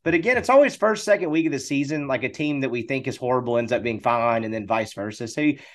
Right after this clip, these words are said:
you never really know. Last thing, uh, just what are you looking for Ole Miss this week? They're twenty-one and a half point favorites before the things get really real. Just early thoughts about Georgia Tech and what you wanna see this week as far as just learning more about this team.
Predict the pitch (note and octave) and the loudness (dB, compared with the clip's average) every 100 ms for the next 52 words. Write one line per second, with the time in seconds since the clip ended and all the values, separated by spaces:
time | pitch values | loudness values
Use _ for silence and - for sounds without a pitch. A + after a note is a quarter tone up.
0 | - - G#3 A3+ G#3 C3+ C#3+ C#3+ C3 G#2+ | -8 0 4 6 4 4 4 4 2 0
1 | - _ _ _ - A#2+ A#2+ G2+ G2+ G2 | -6 _ _ _ -10 2 4 4 0 -6
2 | _ D#3+ C4+ D#4 - B3 G#3 E3+ F#3+ D#3+ | _ 2 4 4 2 2 4 2 0 0
3 | E3+ G#3 F#3+ F3+ F#3+ E3 D3+ D3 C#3+ C#3 | 0 0 2 0 0 -4 0 2 2 0
4 | C3+ A#2 A#2 A2 F#2+ B2 A#2+ F#3 G3 F#3+ | -4 -8 -8 -6 -6 -4 0 2 4 4
5 | D#3+ D3+ C#3+ - C#3 - B2+ A#2 A#2 - | 4 4 0 -2 -4 -2 -2 -2 -4 -6
6 | A#2 A2 C#3 C3 A#2+ - _ _ B2 G2+ | -10 -4 0 2 0 -8 _ _ -8 -4
7 | D3+ C#3 C3 B2 A2+ C3 A#2 A2+ B2+ A#2 | -2 -2 0 -2 0 0 0 2 4 6
8 | A2+ A2 D3+ D3+ - D#3+ F#3 D3+ D3+ D#3+ | 4 0 -4 -2 2 2 4 2 4 4
9 | - D3 C3+ A2+ C#3+ C#3+ C#3 C#3 C#3 C3+ | 2 0 0 0 -4 -4 -2 0 2 -2
10 | A#2 B2+ C3 B2+ B2 G2+ C3 A#2 A#2+ A#2 | -6 -6 -6 -4 -4 -4 -4 -2 -2 -4
11 | - A2+ A2 - B2 A2 G#2 G2+ A2+ G#2+ | -4 -4 -4 0 2 2 0 -4 -2 -2
12 | G2+ G#2 G2 G2 F#2+ E2 - G2 D#2 A1+ | -2 -2 -2 -4 -6 -10 -14 -14 -16 -20